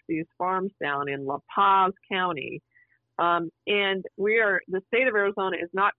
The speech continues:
charging them a dime for the water, which is outrageous and unconstitutional. And as Attorney General, I will immediately advise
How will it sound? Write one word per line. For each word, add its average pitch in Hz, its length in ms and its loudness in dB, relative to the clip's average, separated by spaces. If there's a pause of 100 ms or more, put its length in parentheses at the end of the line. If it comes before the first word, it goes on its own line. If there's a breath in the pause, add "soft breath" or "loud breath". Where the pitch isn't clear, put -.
(120)
charging 214 420 0
them 151 180 -4 (100)
a 190 220 2 (200)
dime 202 600 2
for 165 100 -4
the 165 100 -2
water, 214 440 2
which 180 200 -6
is 196 100 -8
outrageous 214 920 -2
and 165 180 -2
unconstitutional. 233 1300 -2
And 165 140 0
as 170 160 2
Attorney 214 400 0
General, 196 360 2
I 180 160 4
will 196 180 2
immediately 180 580 0
advise 160 460 2